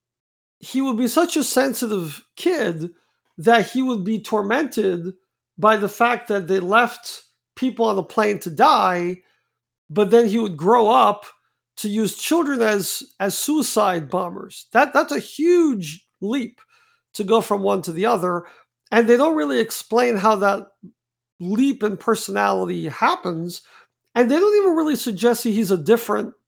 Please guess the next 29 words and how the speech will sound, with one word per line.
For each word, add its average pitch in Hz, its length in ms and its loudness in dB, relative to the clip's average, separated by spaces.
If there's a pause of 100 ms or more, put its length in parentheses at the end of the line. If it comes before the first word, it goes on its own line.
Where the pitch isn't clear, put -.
(120)
person 311 520 -2
necessarily. - 800 -10 (800)
Because 254 340 2
what 247 160 2
ends 269 160 0
up 233 140 0
happening 214 760 0 (400)
is 226 540 2
the 202 80 0
kid 240 640 -2 (720)
goes 208 300 4
back 233 420 2
to, 220 220 -6
now 214 120 -2
he's 208 220 0
in 220 100 2
his 175 140 -4
twenties, 202 380 -2
but 170 120 -4
he 208 120 -2
goes 185 200 -4
back 233 380 0
to 190 560 -6 (480)
the 202 140 0
airport 175 840 0
where 196 200 2
his 175 180 2
mom 226 360 2
is, 165 500 -6